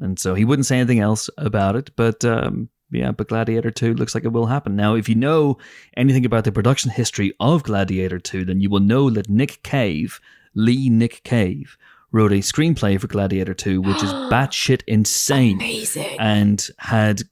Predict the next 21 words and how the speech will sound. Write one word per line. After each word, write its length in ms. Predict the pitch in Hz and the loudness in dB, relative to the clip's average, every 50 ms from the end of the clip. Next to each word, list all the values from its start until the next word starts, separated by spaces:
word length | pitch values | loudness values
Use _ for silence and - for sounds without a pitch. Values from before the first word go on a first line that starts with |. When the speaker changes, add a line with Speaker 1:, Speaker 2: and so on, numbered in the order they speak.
| _ - - | _ -8 -2
Speaker 1:
uh, 220 | - 110 107 104 104 | 0 2 2 4 2
Maximus 560 | - 69 104 117 131 - - 131 123 110 - | 2 0 -2 -2 -2 -2 0 0 0 0 0
basically, 500 | - 117 110 110 - - 113 110 110 107 - | 0 0 0 0 0 0 2 2 2 0 0
I 160 | - 104 104 101 | -2 -2 -2 -2
believe 640 | - - 113 110 117 127 135 127 123 120 117 101 | -2 -2 0 2 2 2 2 4 4 4 2 2
he 120 | - 107 104 | 0 -2 -2
went 200 | 104 110 107 104 - | 0 2 0 0 0
to 80 | - | -4
the 160 | 110 110 - - | -6 -6 -4 0
afterlife 680 | 110 113 113 - - 113 98 95 92 92 95 92 - - - | 2 2 2 2 0 -2 -2 0 0 0 -2 -4 -4 -8 -4
and 120 | - 107 107 | 0 0 2
then 120 | 104 104 | 2 2
was 120 | 104 98 - | 0 0 0
given, 480 | - 110 101 107 101 101 101 104 - - - | -2 -2 0 0 0 0 0 -2 -4 -4 -4
um, 480 | 110 101 98 98 98 98 101 107 107 104 | -2 -2 0 0 0 -2 -2 -4 -6 -4
returned 680 | 110 104 - - - - 120 123 120 120 113 110 - - | -4 -4 -4 -4 -2 0 0 2 4 2 2 0 -4 -6
to 120 | - - 101 | -8 -4 -4
the 100 | 101 95 | -2 -2
world 460 | 98 95 95 95 95 95 95 95 - - - | 0 0 0 0 -2 -2 -4 -8 -10 -6 -2
and 140 | 104 104 104 | 0 0 2
then 260 | 104 104 101 101 98 | 2 0 -2 -4 -6